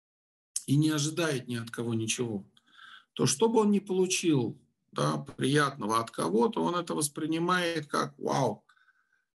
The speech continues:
как, э, чудо какое-то, да, а не как должное. И тогда очень легко становится жить, потому что ты не мучаешься, ты не осуждаешь никого, ты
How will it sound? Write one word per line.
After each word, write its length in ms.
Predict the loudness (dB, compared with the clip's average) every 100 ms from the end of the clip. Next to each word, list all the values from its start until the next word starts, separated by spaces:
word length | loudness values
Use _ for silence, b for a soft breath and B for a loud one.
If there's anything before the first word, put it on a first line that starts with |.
| _ _
как, 480 | -4 -4 -4 -8 -4
э, 340 | -2 0 -2 0
чудо 300 | 4 4 4
какое-то, 680 | 0 -4 -6 -6 -10 -20 -20 _ _ -6
да, 160 | -4 -2 -4 -8 _ -20 -2
а 120 | 2
не 140 | 2
как 220 | 2 0 2
должное. 640 | 4 4 0 -4 -4 -8 _ _ _ _ _ _ _ _ _ _ _ _ _ _
И 280 | -2 0 0 0
тогда 320 | -2 2 2
очень 260 | 2 2 2
легко 320 | 0 0 -2
становится 500 | -2 -2 0 0 -2
жить, 340 | -2 -2 -4
потому 340 | -6 -2 2 2
что 1040 | 0 -2 0 0 0 0 0 0 -4 -8 _ B B B _
ты 100 | 2
не 140 | 4
мучаешься, 680 | 6 4 4 2 2 2 0
ты 140 | -4 -6
не 100 | -2
осуждаешь 880 | 0 0 -2 -2 0 2 0 0 -6
никого, 680 | -8 -6 -6 -4 -2 -2
ты 420 | -4 -2 0 0